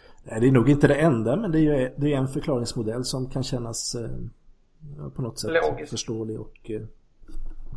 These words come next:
Speaker 1: logisk,
Speaker 2: Mm.
Speaker 1: kanske.
Speaker 2: Nästa fråga då.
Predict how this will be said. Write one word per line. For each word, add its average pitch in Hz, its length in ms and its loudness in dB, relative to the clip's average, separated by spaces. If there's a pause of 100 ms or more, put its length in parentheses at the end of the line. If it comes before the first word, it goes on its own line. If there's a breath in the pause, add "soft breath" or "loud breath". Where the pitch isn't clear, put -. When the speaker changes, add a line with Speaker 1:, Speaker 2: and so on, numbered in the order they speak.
(640)
Speaker 1:
logisk, 143 580 4
Speaker 2:
Mm. - 180 8 (800)
Speaker 1:
kanske. 135 220 -8 (1800 loud breath)
Speaker 2:
Nästa 226 320 6
fråga 226 260 8
då. 151 180 2